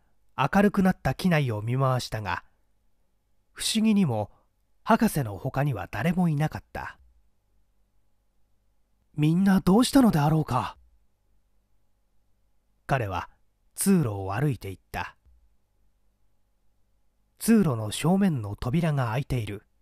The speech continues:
そこを入ると戸口が見える。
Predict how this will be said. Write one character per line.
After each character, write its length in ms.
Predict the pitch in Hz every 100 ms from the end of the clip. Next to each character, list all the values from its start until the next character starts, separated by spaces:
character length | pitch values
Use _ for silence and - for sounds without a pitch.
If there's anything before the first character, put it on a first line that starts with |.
| _ _ _ _ _ _ _ _ _ _
そ 200 | - 151
こ 220 | - 175
を 60 | 147
入 220 | 110 139
る 120 | 101
と 260 | - 98 98 _ _
戸 160 | - 135
口 260 | 190 202
が 140 | 160 139
見 140 | 135
え 100 | 110
る。 160 | -